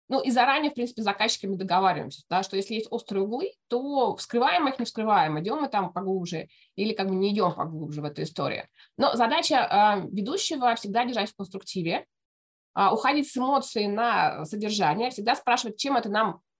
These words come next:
как бы поможет, обсуждение, да, что нам нужно сделать. А,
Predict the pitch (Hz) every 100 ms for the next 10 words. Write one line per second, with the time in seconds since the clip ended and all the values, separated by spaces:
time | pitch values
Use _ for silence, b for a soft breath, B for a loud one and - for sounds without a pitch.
0 | _ 175 185 220 302 240 175 185 180 202
1 | 214 220 226 240 247 220 208 254 B B
2 | B - 240 320 240 233 302 254 220 -
3 | - 175 208 139 - - _ _ _ -
4 | 175 180